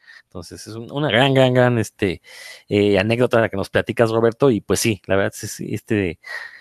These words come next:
creo que ya podemos terminar el programa aquí porque ya lo que platiquemos, pues no, no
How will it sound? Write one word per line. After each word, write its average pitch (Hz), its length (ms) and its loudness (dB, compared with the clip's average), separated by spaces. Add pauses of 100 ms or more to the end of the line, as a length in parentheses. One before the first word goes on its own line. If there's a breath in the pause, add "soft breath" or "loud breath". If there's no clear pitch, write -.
(120)
creo 226 100 -8
que 202 80 2
ya 202 100 6
podemos 185 260 6
terminar 147 300 0
el 165 80 -6
programa 147 260 -6
aquí 139 180 -16
porque 117 260 -20
ya 123 160 -10 (260)
lo 101 80 -20
que - 180 -20
platiquemos, 123 520 -14
pues - 100 -20
no, 107 180 -14
no 107 180 -14